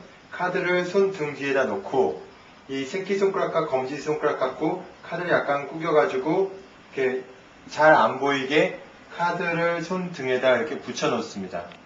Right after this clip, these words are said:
그러니까 미리 자기가 자리를 만듭니다. 미리. 그 상태에서 이 모서리는 살짝 보여도 상관이 없습니다. 이 상태에서 주먹을 쥡니다.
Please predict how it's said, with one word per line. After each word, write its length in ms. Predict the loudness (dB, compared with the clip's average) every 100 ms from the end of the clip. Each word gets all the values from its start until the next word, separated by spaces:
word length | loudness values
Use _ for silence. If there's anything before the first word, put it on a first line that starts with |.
| -20 -20 -20 -20 -16 -2
그러니까 220 | -2 0
미리 260 | 0 0
자기가 340 | 0 2 2 2
자리를 360 | 4 4 4
만듭니다. 600 | 2 0 -4 -6 -6 -8 -10 -14
미리. 360 | -8 -6 -6 -8 -12 -20 -20 -20 -20 -20 -20 -20 -10
그 80 | 0
상태에서 460 | 0 0 -2 -2 0
이 60 |
모서리는 760 | 0 4 6 4 2 -2 -2 -2
살짝 380 | 0 2 2 8
보여도 300 | 8 8 4
상관이 360 | -2 2 2
없습니다. 520 | 2 -4 -8 -8 -8 -10 -14 -20 -20 -20 -20 -20 -20 -10
이 40 | -6
상태에서 680 | -4 0 2 4 2 0 -10 -20 -20 -20 -20 -20 -20 -20 -20 -20 -12
주먹을 680 | -4 4 4 4 2 0
쥡니다. 480 | -2 -6 -6 -6